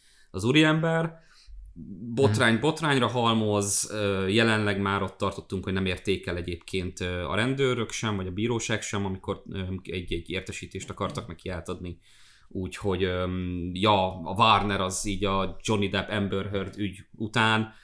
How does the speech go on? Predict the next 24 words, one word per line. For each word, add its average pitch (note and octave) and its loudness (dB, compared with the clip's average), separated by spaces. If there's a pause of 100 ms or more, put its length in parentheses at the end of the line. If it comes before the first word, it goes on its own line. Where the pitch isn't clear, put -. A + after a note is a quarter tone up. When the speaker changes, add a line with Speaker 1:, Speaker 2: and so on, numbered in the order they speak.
(220)
Speaker 1:
az F#2 0
Aquaman G2+ 2
kettő G2+ 0
kap-, - -4 (220)
Aquaman A2 0 (120)
kettő A2+ 2
mellett G#2+ 2
még G#2 0
a G2+ 0
Flash-sel G2 0
is, - -6
ö, - -6
eléggé F2 -4
szívják F2 -4
a E2 -12
fogukat. E2+ -10 (600)
Ezzel A2+ 0
kapcsolatos G2 -4
az G2 -2
első F2+ -2
kérdésünk. F#2 0 (1120)
Hogyha C#3+ 8
rekasztolnák, A2+ 2 (520)
ö, A2+ -4